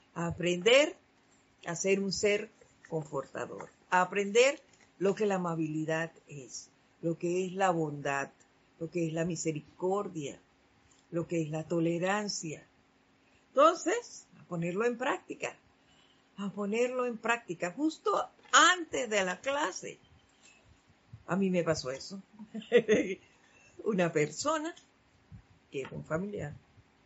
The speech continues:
me mandó un chat con algo, algo discordante.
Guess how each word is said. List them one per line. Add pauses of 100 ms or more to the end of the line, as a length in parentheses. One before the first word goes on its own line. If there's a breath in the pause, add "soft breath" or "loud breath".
(1500)
me
mandó
un
chat (340)
con
algo, (1200)
algo
discordante.